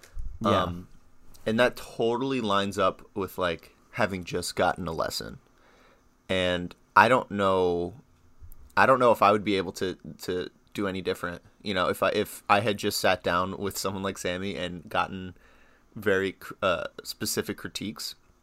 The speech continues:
Speaker 2: just how, how many days prior to last agency?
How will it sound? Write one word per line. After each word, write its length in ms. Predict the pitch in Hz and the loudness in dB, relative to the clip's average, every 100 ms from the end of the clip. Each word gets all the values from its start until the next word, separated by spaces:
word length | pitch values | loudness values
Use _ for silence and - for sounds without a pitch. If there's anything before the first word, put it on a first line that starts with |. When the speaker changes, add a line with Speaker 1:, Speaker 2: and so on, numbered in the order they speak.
| _ _ _ _ _ - | _ _ _ _ _ -12
Speaker 2:
just 260 | - 104 - - 90 90 _ - | -4 -4 -6 -16 -18 -20 _ -10
how, 220 | - 120 | 4 4
how 380 | 117 120 113 - _ - - _ _ _ _ - 127 | 6 6 4 -2 _ -20 -20 _ _ _ _ -20 -8
many 220 | 104 101 | -4 -2
days 280 | 98 98 90 | 2 0 0
prior 540 | 95 90 90 85 - - - | 0 2 0 -4 -8 -20 -16
to 640 | - 87 82 71 55 - - _ _ _ _ | -8 -8 -8 -10 -12 -16 -20 _ _ _ _
last 280 | 98 92 - | -4 -4 -4
agency? 460 | 95 - - 92 | -10 -10 -8 -8